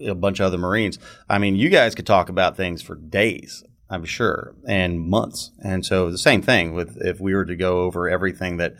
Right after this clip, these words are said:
chiropractic has to offer, as well as physical therapy, as well as, uh, you know, soft tissue ma-, management, things like that, and coming from either my perspective or multiple people's perspectives, you could do hours, hours and days and months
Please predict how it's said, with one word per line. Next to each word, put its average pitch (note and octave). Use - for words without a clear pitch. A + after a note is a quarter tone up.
chiropractic F#2+
has F2+
to F2+
offer, F2+
as F2+
well F2+
as E2
physical F2
therapy, F#2
as F2
well F2
as, F2
uh, E2+
you F#2+
know, E2+
soft -
tissue F2+
ma-, F2+
management, F2+
things F2+
like E2+
that, F2+
and F#2+
coming F#2
from F2
either G2+
my F2
perspective F2+
or F2+
multiple F2
people's E2+
perspectives, -
you A#2+
could -
do F2
hours, G2+
hours F#2
and F2+
days G2
and F2+
months -